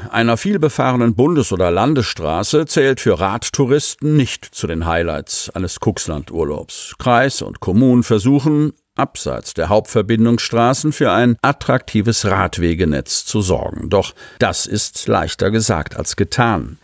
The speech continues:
Die Verbindung von Sehenswürdigkeiten an der Strecke separater und verkehrsarmer Wege, einer guten Oberflächenbeschaffenheit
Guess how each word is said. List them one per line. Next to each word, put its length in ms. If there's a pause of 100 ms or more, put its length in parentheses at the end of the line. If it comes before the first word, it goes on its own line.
(260)
Die 80
Verbindung 520
von 200
Sehenswürdigkeiten 1160
an 200
der 300
Strecke 520
separater 840
und 100
verkehrsarmer 680
Wege, 340
einer 280 (280)
guten 300
Oberflächenbeschaffenheit 1400